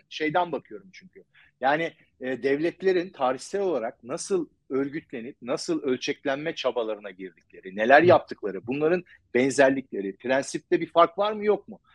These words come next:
Speaker 1: Prensipte bir fark yok. Derecede fark varsa sen onu apayrı ideolojiler olarak paketlediğinde çok bir şey anlayamıyorsun. Çünkü aradaki geçişkenlik.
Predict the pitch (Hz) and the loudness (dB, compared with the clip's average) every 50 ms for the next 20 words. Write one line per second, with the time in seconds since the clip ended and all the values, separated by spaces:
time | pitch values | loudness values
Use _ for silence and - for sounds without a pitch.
0 | _ _ _ _ - 135 156 160 - - 180 - - 220 202 208 190 - 196 190 | _ _ _ _ -4 -4 -4 -4 -4 -10 -16 -12 -12 -10 -10 -10 -2 0 0 0
1 | 190 190 - 196 - - _ _ 113 120 135 143 131 160 165 240 254 - 240 202 | 0 -2 -2 -2 -2 -2 _ _ -2 -2 -2 0 0 0 0 -2 -2 -2 -2 -4
2 | 151 - _ 139 127 113 - - 208 262 - _ _ _ _ _ - - 175 185 | -4 -4 _ -6 -6 -6 -8 -12 -14 -14 -14 _ _ _ _ _ -4 -2 -2 -2
3 | 202 208 220 - 202 - 202 185 190 180 170 165 156 151 170 170 170 175 160 - | 0 -4 -4 -4 -4 -4 -2 -4 -4 -4 -6 -6 -4 -4 -4 -2 -2 -4 -4 -4
4 | 175 190 180 185 175 175 165 147 - _ 151 143 - - 175 - - 190 175 185 | -8 -6 -6 -4 -4 -2 -4 -4 -4 _ -6 -6 -4 -6 -8 -8 -8 -8 -8 -6
5 | 196 202 202 190 214 - - 190 - - - - - 139 120 123 135 151 175 175 | -6 -6 -6 -6 -8 -8 -10 -14 -14 -10 -8 -6 -4 -4 -4 -6 -6 -8 -8 -8
6 | 160 113 - - - - - 117 104 117 117 123 120 - 143 117 113 101 - - | -10 -12 -12 -14 -18 -12 -8 -6 -4 -4 -4 -4 -6 -8 -8 -6 -6 -8 -8 -10
7 | - - 98 92 90 90 | -10 -8 -10 -10 -12 -16